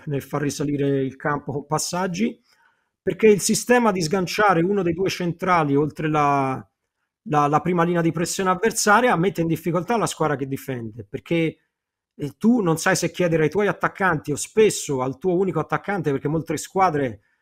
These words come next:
eh, si schierano con un tridente, se rimanere sull'altro centrale, il Beukema di turno, però a quel punto Calafiori è libero di invadere la tua metà campo e creare problemi, oppure di stare più basso su Calafiori,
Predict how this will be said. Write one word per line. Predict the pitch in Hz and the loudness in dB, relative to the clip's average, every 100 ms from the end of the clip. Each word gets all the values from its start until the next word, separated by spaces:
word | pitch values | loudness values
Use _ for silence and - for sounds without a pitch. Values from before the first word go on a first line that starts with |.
| _ | _
eh, | - 135 131 127 123 | -6 -4 -2 -2 -4
si | - | -6
schierano | - 160 151 | -4 0 0
con | 143 170 | 0 0
un | 165 | -2
tridente, | - 220 196 196 - 226 233 - _ - | 0 0 2 -2 -2 -2 -2 -6 _ -6
se | - | -2
rimanere | 180 196 190 427 165 | 0 2 0 0 -2
sull'altro | 170 165 180 175 165 | 0 2 2 0 -2
centrale, | 202 214 196 180 190 208 | -2 -2 2 2 4 2
il | 151 | 0
Beukema | 160 175 160 151 | -2 -2 -2 -2
di | 185 | -2
turno, | - 185 185 220 - _ _ _ - | -2 -2 0 -2 -2 _ _ _ -4
però | 180 | -2
a | 175 | 0
quel | 139 | 0
punto | - 208 151 - 127 - _ | 0 -2 2 0 0 -10 _
Calafiori | 139 139 - 175 202 160 | -4 -4 0 0 0 0
è | 139 | -4
libero | 139 175 165 151 | 0 0 2 2
di | 139 135 - | 2 0 -2
invadere | 135 135 170 165 143 131 107 _ _ - | -4 2 2 2 0 -2 -6 _ _ -10
la | 135 | -6
tua | 170 | -2
metà | 156 147 147 | -2 -2 -2
campo | - 170 160 139 131 | 0 2 0 -2 -2
e | 143 135 127 | 0 0 0
creare | - 143 143 | -2 0 0
problemi, | 143 214 170 185 240 220 - | 0 0 2 2 0 -2 -4
oppure | 151 - 240 | -8 -2 0
di | 165 | 2
stare | - 175 160 | 0 -2 -2
più | 156 | -2
basso | 147 175 165 147 | 0 0 0 -6
su | 160 | -10
Calafiori, | - 180 226 160 185 226 196 | -4 -4 -4 -2 0 0 -2